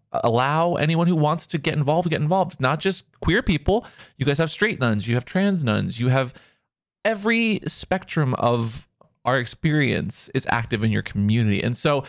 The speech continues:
it, it, it hurts my feelings for you guys, the way that you guys have been targeted and attacked, because you have been nothing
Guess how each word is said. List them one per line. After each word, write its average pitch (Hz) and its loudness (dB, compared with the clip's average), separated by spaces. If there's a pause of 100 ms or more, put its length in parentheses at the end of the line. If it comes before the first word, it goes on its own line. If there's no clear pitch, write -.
(340)
it, - -4
it, - -2
it - -4 (100)
hurts - -2
my 110 2
feelings 160 0
for 135 2
you 170 2
guys, 165 2
the 165 2
way 160 2
that 165 2
you 165 0
guys 165 2
have 165 0
been 151 0
targeted 156 2
and 156 0
attacked, 156 -2 (220)
because 156 -2
you 143 2
have 151 -2
been 139 0
nothing 135 2